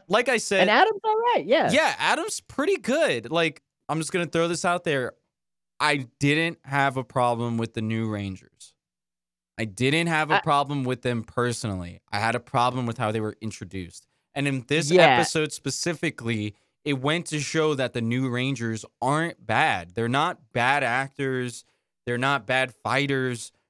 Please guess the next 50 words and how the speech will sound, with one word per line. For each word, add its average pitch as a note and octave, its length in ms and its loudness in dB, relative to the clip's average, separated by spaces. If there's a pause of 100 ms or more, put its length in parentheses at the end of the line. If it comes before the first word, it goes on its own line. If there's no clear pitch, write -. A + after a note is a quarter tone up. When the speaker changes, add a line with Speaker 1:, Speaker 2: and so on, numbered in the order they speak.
Speaker 1:
or A#2 60 -4
anything C3+ 300 -2
like C3+ 280 -2
that. G2 220 -4
It's A2+ 280 -10
just - 460 -6 (680)
the C#3 80 0
way C#3 300 0
it B2 100 -4
happened. A#2 560 -4 (140)
And, C#3 180 0
like, C#3 180 -2
this D#3 200 -4
episode F#3 400 -4
went D#3 180 -4
to D3+ 80 -8
prove, D3+ 380 -2 (260)
at D#3 100 2
least A3+ 200 -2
to F3 60 -2
me, D3+ 340 0 (200)
at C3+ 100 0
least, B2+ 220 0
that, A#2+ 160 2
like, B2 240 -2 (140)
yeah, A#3 200 2
that's D#3+ 260 -4
right. G3+ 300 0 (140)
Adam A#3 340 -2
is G#3+ 160 -4
pretty G3 280 -6
sick - 320 -4
because D3+ 360 -4
Adam G3+ 480 0
actually D#3+ 380 -2
makes C#3+ 320 -2
it D3+ 160 -2
all C#3 220 0
the C#3 100 -2
way B2+ 220 -2
to, B2+ 560 -4 (400)
I B2+ 40 -4
think A3 200 -4
he - 80 -4
makes D3 240 -4
it C3 240 -12
t-, - 100 -14 (120)
to, A#2+ 260 -2
uh, G#2 160 0
Turbo. E3+ 500 -4